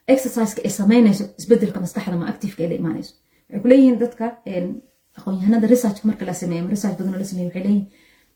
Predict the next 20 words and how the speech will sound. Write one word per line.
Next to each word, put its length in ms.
een, 200
qofka 320
boqolkiiba 760
sagaashan 500
iyo 80
shan 220
wuxuu 180
ku 80
xiran 260
yahay 100
caafimaadkiisa, 680
activity-ka 540
uu 100
sameeyo, 340
dhaqdhaqaaqa 500
uu 120
sameeyo. 340
Ama 220
orod 260
samee, 440